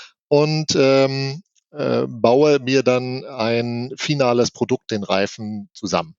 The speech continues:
Das bedeutet, ich habe für jedes Bauteil eine, äh,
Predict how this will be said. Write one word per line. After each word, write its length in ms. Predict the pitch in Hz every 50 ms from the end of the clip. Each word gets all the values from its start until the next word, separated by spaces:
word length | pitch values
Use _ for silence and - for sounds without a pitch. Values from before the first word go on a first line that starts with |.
| _ - - - - _ _ _
Das 140 | - 113 107
bedeutet, 480 | - 123 - 113 123 147 - 170 131 135
ich 120 | - -
habe 120 | 147 147 -
für 100 | - 123
jedes 460 | 113 104 127 175 180 185 160 - 113
Bauteil 680 | 104 110 127 156 180 - 170 160 156 156 156 151 151
eine, 600 | - - 127 127 127 123 123 120 120 120 117 117 110 135 - -
äh, 200 | 135 113 107 101